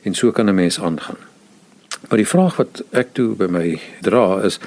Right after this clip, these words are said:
hoe leer ek dit vir hierdie twee klein seentjies? Maar ook sommer vir almal, oud en jonk, wat vandag en môre moet byhou by hierdie sneltrein. Maar jy weet, eintlik moet 'n mens nie eers meer van 'n sneltrein praat nie. Daar is steeds daai Hyperloop wat ontwikkel.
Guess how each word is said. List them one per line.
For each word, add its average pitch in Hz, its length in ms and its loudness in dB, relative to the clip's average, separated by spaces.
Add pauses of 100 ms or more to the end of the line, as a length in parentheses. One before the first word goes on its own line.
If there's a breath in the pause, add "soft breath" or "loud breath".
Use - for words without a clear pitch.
(340 loud breath)
hoe 185 180 6
leer 139 300 4
ek 139 140 0
dit - 180 -2
vir - 160 -2
hierdie 82 260 -4
twee - 240 -4
klein 120 260 -4
seentjies? - 600 -2 (320)
Maar 123 180 0 (380)
ook - 140 0
sommer 135 260 0
vir - 220 -6
almal, 127 360 0
oud 113 220 0
en 107 120 -2
jonk, 95 540 -2
wat - 160 -6
vandag 104 500 -4
en 127 240 4
môre 107 280 4
moet 95 260 -2
byhou 92 380 2
by 85 160 -2
hierdie 95 300 0 (420 loud breath)
sneltrein. 104 800 -2
Maar 92 80 -8
jy 95 100 -4
weet, 95 160 -2
eintlik 110 260 -2
moet 107 160 -6
'n - 40 -10
mens 95 200 -2
nie 113 100 0
eers 104 140 -2
meer 98 140 -2
van 92 200 -4
'n 90 60 -4
sneltrein 98 760 -2
praat 87 320 -6
nie. 82 80 -8
Daar 85 180 -6
is 85 80 -8
steeds - 320 -6
daai 90 260 -4
Hyperloop 92 640 0
wat - 200 -10
ontwikkel. - 520 -10